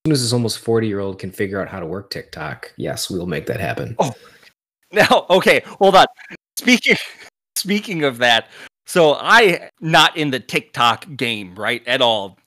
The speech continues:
Speaker 2: Jennifer was like, "You should do TikTok. You should join TikTok or whatever." And then I realized that it might be beneficial for the podcast. And I was like, "I don't understand this at all. All of these videos are horrible. Why do people do TikTok?"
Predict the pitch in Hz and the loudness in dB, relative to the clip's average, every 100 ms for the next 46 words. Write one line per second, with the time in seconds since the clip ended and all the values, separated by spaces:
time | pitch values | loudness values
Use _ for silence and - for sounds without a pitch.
0 | _ - 151 127 117 113 101 107 95 127 | _ -6 -2 -2 -2 -8 -10 -14 -12 -8
1 | 135 143 120 _ 175 165 - 220 - 160 | -6 -6 -8 _ -10 -8 -4 -4 0 0
2 | 127 131 135 127 143 - 135 135 123 127 | 0 -4 -6 -4 -4 -4 -4 -4 -4 -6
3 | 113 110 113 190 _ _ _ _ 151 - | -6 -6 -6 -10 _ _ _ _ -16 -6
4 | 160 165 160 156 _ - 151 139 190 180 | 0 4 4 2 _ -4 -2 0 0 2
5 | 175 151 143 143 143 143 135 127 127 123 | 2 0 -2 0 -2 -2 -6 -4 -2 -2
6 | 131 - 131 110 120 107 - 107 - 127 | -4 -4 -6 -6 -8 -8 -12 -10 -6 -6
7 | 110 117 107 87 - _ - 117 110 104 | -6 -4 -4 -6 -16 _ -8 -4 -4 -6
8 | 107 - 135 180 139 139 123 120 104 120 | -10 -4 -2 -2 -4 -4 -6 -8 -10 -6
9 | 113 110 110 110 107 101 101 95 - - | -6 -6 -8 -10 -10 -8 -8 -10 -10 4
10 | 165 202 196 165 143 165 131 127 143 131 | 4 6 2 0 -4 -10 -8 -6 -2 -2
11 | 117 110 - 117 107 - - - 151 160 | -2 -6 -8 -8 -8 -12 -18 -6 -2 0
12 | 139 113 90 - - - _ 131 123 135 | -2 -6 -12 -14 -20 -20 _ -10 0 0
13 | 160 160 151 151 143 127 120 107 - 104 | 0 -2 -6 -8 -6 -6 -8 -10 -10 -12
14 | - 95 95 | -10 -10 -10